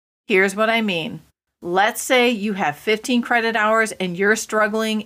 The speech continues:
in all five classes. You might consider dropping one class so that you can have more time to focus on the remaining four and improve your grades. It's better to pass four than keep sinking deeper with the weight of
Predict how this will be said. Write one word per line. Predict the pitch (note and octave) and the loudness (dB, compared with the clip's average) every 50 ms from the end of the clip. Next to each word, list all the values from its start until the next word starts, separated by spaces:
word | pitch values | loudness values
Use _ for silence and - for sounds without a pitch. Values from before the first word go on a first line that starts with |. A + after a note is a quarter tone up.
| - | -4
in | F#3 F3+ F3 E3+ E3 - - | -4 -2 -2 -2 -4 -4 -2
all | F3 F3+ F#3 F#3 F#3 F#3+ G3+ | 0 2 4 4 6 4 2
five | F#3+ - - G3 F3+ F3 F3 F3+ F3+ - | 0 -2 -2 0 0 2 2 0 -2 -4
classes. | - G#3 F3 E3 D3+ D3+ - - D#3 C3 - - - - - _ _ _ _ _ _ _ _ _ | -4 -2 0 0 0 -4 -6 -10 -10 -12 -12 -12 -14 -18 -20 _ _ _ _ _ _ _ _ _
You | G3 G3 A3+ B3 | 0 2 4 4
might | C4+ B3+ A#3+ A#3 A3+ A3+ | 4 4 2 0 0 -2
consider | - B3+ A3 - - A3 G3+ G3+ G3 F#3+ F#3 F3 | -2 -2 -2 0 0 0 2 2 2 0 0 -2
dropping | F3+ - G3 F#3 F3 F3 - F#3 F3+ F3 E3+ | -2 -2 0 0 0 0 -2 -4 -4 -4 -2
one | F3 G3+ G#3+ A#3 B3 | 2 2 4 4 2
class | B3 - B3+ A#3+ A3+ A#3 B3 B3 - - _ _ _ _ | 0 0 0 0 0 -2 -2 -4 -8 -12 _ _ _ _
so | _ - - F#3 | _ -8 -6 -2
that | F#3 F#3 F3+ - | 0 0 -2 -2
you | F#3+ G3 A3 A#3 | -2 -2 -2 -2
can | A3+ - A#3+ | -2 -4 -2
have | A3+ G#3 - F3+ | 0 0 0 0
more | F3+ F3+ F#3+ G#3 A#3 A#3+ A#3+ | -2 -2 0 2 2 2 2
time | A#3+ B3 G#3+ G3 F#3+ G3 | 2 0 0 2 2 0
to | - G#3 | -4 -6
focus | F3+ - - F3+ F3+ F3+ - F3 F3 F3 - - - | -10 -4 -2 -2 -2 0 -2 -4 -4 -4 -8 -4 -4
on | F#3 F#3 | -4 -2
the | F#3 F3+ | -2 -2
remaining | F3+ F#3+ F3+ F3+ F#3+ F#3+ F#3+ F#3+ G3 F#3+ F#3+ | -2 -2 -2 -2 -2 -2 -2 -2 -2 -4 -4
four | F#3 - _ _ - F#3+ F3 E3 D#3 D3 - - _ _ _ _ _ _ _ - | -6 -10 _ _ 2 2 4 4 2 0 -2 -4 _ _ _ _ _ _ _ -2
and | G#3+ A3+ A#3 A3 G3 | 0 2 2 2 0
improve | E3+ E3+ E3+ - E3+ E3 E3 | -2 -4 -4 -6 -8 -6 -6
your | D#3 D3+ | -8 -8
grades. | - - - - - - - - - - - _ _ _ _ _ _ _ _ - | -6 -6 -8 -8 -8 -14 -16 -16 -16 -16 -18 _ _ _ _ _ _ _ _ -2
It's | A3 G#3 - | -2 -2 -2
better | G3 - A3 G#3 G#3 C4 C4+ | -2 0 0 2 2 0 -2
to | C4 C4 | -2 -6
pass | B3+ - - B3+ B3 A#3+ A#3+ B3 - | -10 -8 -6 -4 -2 -2 -2 -4 -6
four | - B3 B3 A#3+ A3 G3 F3 D#3 D3+ E3 E3 - _ _ | -8 -4 -2 0 2 4 4 4 4 2 0 -4 _ _
than | G3 F#3 G3+ G3 F#3 - | -4 -4 -2 -2 -4 -6
keep | - - - A#3+ A#3 A#3 - | -12 -6 -4 -4 -4 -4 -6
sinking | - - - A#3+ A#3 A3 - A3 G#3 G3 | -8 -4 -2 -2 -2 -2 -2 -4 -4 -4
deeper | F3 F3 - A3 B3 C4 B3 G3+ F#3 D#3+ E3 E3+ | -4 -6 -6 -4 -4 -4 0 2 2 4 2 2
with | E3 - G3+ F#3 | 0 0 0 0
the | F3+ F#3+ | 0 0
weight | F3 F#3 F#3+ F#3+ G3 F#3+ - | 0 0 0 0 0 0 -2
of | G3 F#3 F3+ | -2 -2 -2